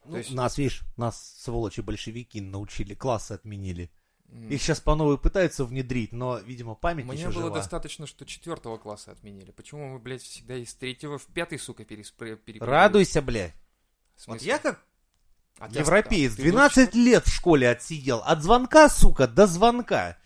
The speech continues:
Speaker 2: И
Speaker 1: У меня у одноклассника борода была, как у тебя.
Speaker 2: Одноклассник, так он, может быть, э,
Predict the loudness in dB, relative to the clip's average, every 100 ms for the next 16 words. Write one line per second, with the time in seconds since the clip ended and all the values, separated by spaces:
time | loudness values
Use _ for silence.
0 | _ -20 -6 0 4 6 8 8 6 -2
1 | -2 -2 -4 -6 -2 -2 -2 -4 -6 -6
2 | -8 -10 -10 -6 -4 -6 -14 _ _ _
3 | -20 -20 -18 -18 -18 -18 -16 -16 -14 -14
4 | -16 -18 -20 -20 -20 -18 -18 -20 -20